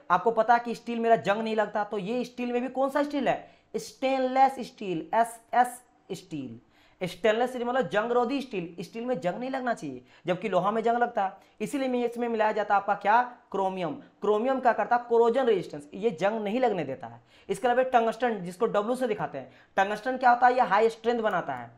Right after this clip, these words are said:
मजबूत बनाता है, गर्मी में भी खराब नहीं होगा। ये सभी के और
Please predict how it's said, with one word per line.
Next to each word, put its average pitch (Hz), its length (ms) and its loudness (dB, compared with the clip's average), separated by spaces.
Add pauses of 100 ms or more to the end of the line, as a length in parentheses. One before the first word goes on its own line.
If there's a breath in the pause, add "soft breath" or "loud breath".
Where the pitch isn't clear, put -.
(260 soft breath)
मजबूत 208 360 0
बनाता 208 320 4
है, 151 80 2
गर्मी 208 280 2
में 247 100 0
भी 254 120 -2
खराब 233 340 6
नहीं 233 120 0
होगा। 135 280 -4 (240 loud breath)
ये 214 100 0
सभी 226 300 0
के 240 180 4
और 220 320 6